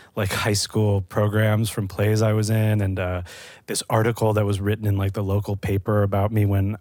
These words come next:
I, um, I left Cleveland, where I grew up, uh, to go to Juilliard when I was eighteen, and there was, like, some local paper that was like, you know, "Local actor makes good," and my eighteen-year-old pretentious self was like,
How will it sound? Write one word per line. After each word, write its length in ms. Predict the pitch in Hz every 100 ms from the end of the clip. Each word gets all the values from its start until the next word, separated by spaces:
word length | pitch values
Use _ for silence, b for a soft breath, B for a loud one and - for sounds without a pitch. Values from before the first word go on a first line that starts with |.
| -
I, 320 | 104 95 95
um, 300 | 92 87 87 B B B
I 60 | 110
left 360 | 113 123 - -
Cleveland, 480 | - 123 110 101
where 140 | 101 98
I 60 |
grew 180 | 95 101
up, 200 | 101 92 -
uh, 500 | 113 104 95 92 87 B B B B _
to 100 | -
go 80 | 107
to 120 | 98
Juilliard 520 | 92 107 110 92 87
when 120 | 90 92
I 80 |
was 100 | 90
eighteen, 460 | 90 90 - 101 90
and 100 | 87
there 60 | 85
was, 160 | 85
like, 120 | 87 -
some 260 | 92 87
local 340 | 87 87 90 87
paper 320 | 92 85 85
that 60 |
was 120 | 92 92
like, 140 | 92 - - - 165 104 135
you 120 | 120
know, 200 | 85 - B B B _
"Local 460 | 90 120 185 196
actor 340 | 190 185 - 131
makes 240 | 135 127
good," 400 | - 160 120 98 -
and 300 | 120 113 107 B B B B
my 200 | 127 120
eighteen-year-old 540 | 123 127 - 117 107 101
pretentious 440 | 113 117 101 101
self 280 | - 107 92
was 120 | 98
like, 220 | 92 87